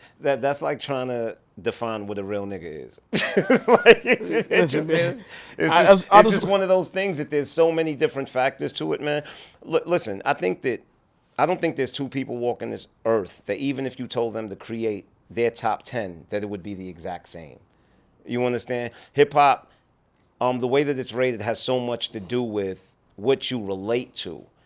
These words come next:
Speaker 1: It has so much to do with what resonates with you, that everyone has a different perspective or a different opinion about who's better and who's not. You know, me personally, like, I don't think Kendrick Lamar is the second coming of Rakim, bro.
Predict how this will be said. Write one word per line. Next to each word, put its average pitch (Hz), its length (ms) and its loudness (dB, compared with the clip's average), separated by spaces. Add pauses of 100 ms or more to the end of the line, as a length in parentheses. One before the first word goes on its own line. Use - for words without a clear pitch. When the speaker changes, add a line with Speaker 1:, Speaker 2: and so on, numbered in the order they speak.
(140)
Speaker 1:
It 107 120 -2
has 123 200 2
so 127 160 -2
much 123 280 -2
to 117 80 -4
do 110 200 -4
with 107 380 -6
what 139 160 0
resonates 117 720 -2
with 92 240 -12
you, 87 280 -14
that 110 120 -6
everyone 156 420 -4
has 147 220 -4
a 117 60 -12
different 127 340 -6
perspective 127 500 -6
or 107 200 -4
a - 20 -14
different 117 400 -6
opinion 117 360 -10
about 92 260 -6
who's 104 180 -10
better - 220 -8
and - 120 -14
who's 113 220 -14
not. - 240 -12 (640)
You 101 100 -8
know, 101 240 -6 (220)
me 139 160 2
personally, 127 600 -2 (520)
like, 120 200 4
I 127 80 4
don't 147 180 -2
think 143 240 0 (300)
Kendrick 120 360 -4
Lamar 113 300 -2
is 98 60 -6
the 98 100 -10
second 104 340 -6
coming 101 280 -8
of 90 100 -8
Rakim, 85 400 -10
bro. - 180 -8